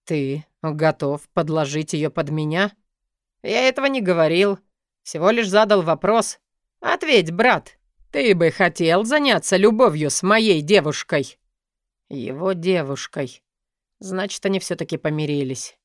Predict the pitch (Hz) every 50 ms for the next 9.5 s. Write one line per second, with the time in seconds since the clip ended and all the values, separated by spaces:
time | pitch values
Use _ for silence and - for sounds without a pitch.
0 | _ _ _ _ - _ - 262 175 139 135 - - 160 143 120 - _ _ _
1 | _ _ _ _ _ _ _ _ _ _ - 147 156 156 - - 165 160 - 175
2 | 165 160 139 139 143 175 196 202 190 180 190 185 180 185 180 - 185 175 185 -
3 | 196 196 220 208 - 202 190 190 170 160 160 156 - - - 165 147 139 - 170
4 | 160 151 156 160 156 151 139 143 139 135 131 - _ _ _ _ _ _ _ _
5 | _ _ _ _ _ _ _ - - - - - - - 151 143 147 147 143 147
6 | 143 143 135 135 135 - - _ _ _ _ _ _ _ _ _ _ _ _ -
7 | - - - - 160 165 156 156 160 165 165 160 160 156 170 156 160 151 - -
8 | _ - 180 170 165 165 170 160 160 156 151 - - 151 143 - - - - -
9 | 160 147 135 - - - 139 127 -